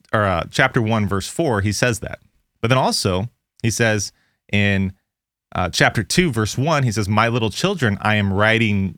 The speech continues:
these things to you so that you may not sin." And then in chapter five, verse thirteen, he says, "I write these things to you who believe in the name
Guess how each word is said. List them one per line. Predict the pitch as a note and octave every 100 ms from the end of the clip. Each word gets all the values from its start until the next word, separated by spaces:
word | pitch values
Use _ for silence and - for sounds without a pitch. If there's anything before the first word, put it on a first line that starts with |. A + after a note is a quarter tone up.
| -
these | G#2 A2 C3 -
things | A#2 G#2+ -
to | G2+
you | F#2+
so | - G2+
that | F#2+
you | F#2
may | G2
not | F#2 F#2 -
sin." | - F#3+ G#2+ - - _ _ _ _ _ _ _ _ _ _ _ _ _
And | - A2
then | B2
in | A#2
chapter | - G2+ -
five, | E2+ - E3+ C3 G#2+ G#2+ - _ _ -
verse | G2 -
thirteen, | G2 - G#2
he |
says, | G2 G#2 -
"I | B2
write | C3 A2+ C3+ A2+ G#2+
these | G#2+ G2
things | - G2 F#2+
to | -
you | F#2 F2 E2 A2
who | A2+
believe | F#2+ G2 G2+ A2+ A#2+
in | B2
the |
name | B2 G2 F2+ F2